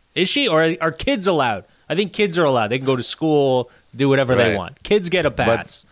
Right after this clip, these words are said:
Speaker 2: but you're still not allowed to have people in your house, though. So how are you allowed to rent? I think because they
Speaker 1: What are you
Speaker 2: rent it
Speaker 1: asking me?
Speaker 2: outside
Speaker 1: You're
Speaker 2: the
Speaker 1: the
Speaker 2: red
Speaker 1: dad.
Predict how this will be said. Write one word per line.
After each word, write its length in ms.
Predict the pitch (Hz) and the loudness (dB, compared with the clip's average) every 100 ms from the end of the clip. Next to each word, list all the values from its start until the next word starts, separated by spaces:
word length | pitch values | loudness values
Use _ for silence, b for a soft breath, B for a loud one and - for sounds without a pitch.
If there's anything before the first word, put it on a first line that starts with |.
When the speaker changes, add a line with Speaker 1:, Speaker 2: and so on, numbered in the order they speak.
| 73 | -6
Speaker 2:
but 220 | 98 104 | -4 -2
you're 80 | 123 | -2
still 200 | - 160 | 0 0
not 160 | 139 | 0
allowed 260 | 123 117 117 | 2 2 0
to 100 | 110 | 0
have 240 | 110 107 | 0 0
people 320 | - 117 110 101 | -2 -2 -2 -2
in 100 | 104 | -2
your 120 | 90 | -4
house, 300 | 104 147 85 | -4 -4 -6
though. 220 | 71 57 | -8 -8
So 180 | - 78 | -6 -4
how 160 | 92 | -2
are 60 | 107 | 0
you 180 | 104 95 | 0 0
allowed 240 | 92 95 | 0 -2
to 100 | 90 | -2
rent? 480 | 78 87 98 - - _ _ _ B B | -2 -2 -4 -6 -16 _ _ _ B B
I 120 | - 104 | -6 -4
think 240 | 175 160 | -2 -2
because 300 | 135 123 113 | -2 -2 0
they 80 | 160 | 2
Speaker 1:
What 40 | |
are 40 | 302 | 4
you 60 | |
Speaker 2:
rent 120 | 294 294 | 4 2
it 40 | |
Speaker 1:
asking 260 | - 277 233 | 2 2 2
me? 80 | 294 | 4
Speaker 2:
outside 200 | 226 233 | 4 4
Speaker 1:
You're 100 | 302 | 4
Speaker 2:
the 60 | |
Speaker 1:
the 60 | 285 | 2
Speaker 2:
red 80 | 214 | 2
Speaker 1:
dad. 120 | 247 | 4